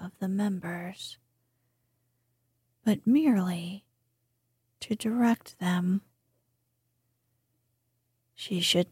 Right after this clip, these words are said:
be in entire sympathy with the objects of the meeting and have a full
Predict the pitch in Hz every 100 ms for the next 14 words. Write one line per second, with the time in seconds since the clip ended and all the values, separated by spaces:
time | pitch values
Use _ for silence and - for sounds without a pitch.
0 | - - 180 175 202 254 247 - 180 180
1 | 180 - - 180 185 202 233 - 285 269
2 | 208 - 180 175 190 - _ _ _ _
3 | _ _ _ _ _ 233 - 233 220 247
4 | 240 - 165 143 - - 165 170 170 165
5 | 170 160 156 160 185 _ _ _ _ _
6 | _ _ _ _ _ _ _ _ _ _
7 | _ _ 202 185 185 185 180 - - 247
8 | 240 240 247